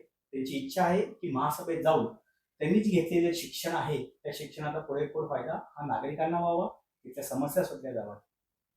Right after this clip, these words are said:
त्यांच्या मुख्य समस्या त्यांनी आरोग्यावर घेतलेल्या आहे,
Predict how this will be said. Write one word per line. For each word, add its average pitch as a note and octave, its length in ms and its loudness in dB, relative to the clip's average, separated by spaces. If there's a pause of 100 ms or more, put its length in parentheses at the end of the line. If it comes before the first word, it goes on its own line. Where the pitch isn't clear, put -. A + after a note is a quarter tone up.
(200)
त्यांच्या D#3+ 220 2
मुख्य G3 260 2
समस्या G3+ 520 6
त्यांनी F#3+ 240 4
आरोग्यावर E3 600 6
घेतलेल्या D#3 400 2
आहे, D#3 140 2